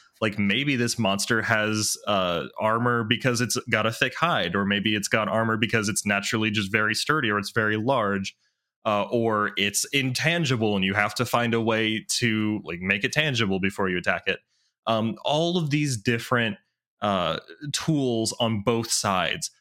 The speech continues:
For the person running the game, it's, "Okay, how do I make a monster? How do I make people?" Uh, that's another thing real quick that I'll touch on.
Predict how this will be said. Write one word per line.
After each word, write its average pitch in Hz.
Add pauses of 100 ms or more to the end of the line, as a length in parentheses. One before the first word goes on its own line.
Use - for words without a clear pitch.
For 135
the 120
person 123
running 123
the 113
game, 104
it's, 104
"Okay, 120 (300)
how 123
do 120
I 127
make 127
a 127
monster? 113
How 131
do 123
I 113
make 107
people?" 104 (300)
Uh, 110
that's 165
another 156
thing 107
real 117
quick 117
that 107
I'll 98
touch 113
on. 95